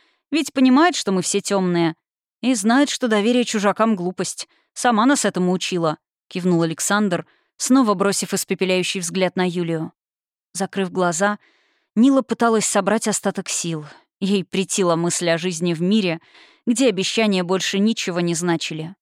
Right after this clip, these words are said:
Умс выдержал паузу, поправил очки и буднично сообщил. В ее столе в закрытом ящике было много вестников со статьями восьмилетней давности о перевороте в Шакрилии. Там же кое-что обведено, касающееся Ордисов.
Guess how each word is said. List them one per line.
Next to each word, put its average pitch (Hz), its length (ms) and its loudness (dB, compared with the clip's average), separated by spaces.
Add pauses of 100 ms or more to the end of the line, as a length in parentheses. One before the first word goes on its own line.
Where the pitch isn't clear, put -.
(320)
Умс 196 300 0
выдержал 170 420 -4
паузу, 180 540 -2 (280)
поправил 214 420 0
очки 220 400 0
и 202 40 0
буднично 185 520 -2
сообщил. 170 580 -4 (560)
В 240 120 2
ее 254 180 6
столе 240 400 2
в 202 60 -2
закрытом 196 460 0
ящике 175 680 -4 (100)
было 254 240 2
много 240 320 4
вестников 220 540 -2
со 208 120 -4
статьями 233 520 2
восьмилетней 226 640 0
давности 165 680 -2 (340)
о 269 80 -2
перевороте 262 580 2
в - 60 -6
Шакрилии. 160 640 -2 (440)
Там 294 240 0
же 294 140 0
кое-что 262 420 2
обведено, 233 680 2 (100)
касающееся 208 720 0
Ордисов. 165 580 -4